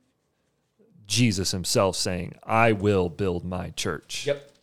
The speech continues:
Speaker 1: "I will build my church,
Speaker 2: Mm-hmm.
Speaker 1: and the gates of hell will not." So you've got the positive and the negative there.
Speaker 2: Yep.
Speaker 1: Jesus is going to build his church,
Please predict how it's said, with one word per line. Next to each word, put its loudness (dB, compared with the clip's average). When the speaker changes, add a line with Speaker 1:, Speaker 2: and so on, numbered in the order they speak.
Speaker 1:
"I 6
will 6
build -2
my -2
church, -4
Speaker 2:
Mm-hmm. -14
Speaker 1:
and -2
the -4
gates -2
of -8
hell -2
will 2
not." 2
So 4
you've 2
got 4
the -8
positive 0
and 0
the -2
negative -2
there. -6
Speaker 2:
Yep. -4
Speaker 1:
Jesus 4
is 4
going 2
to -2
build -2
his -6
church, -10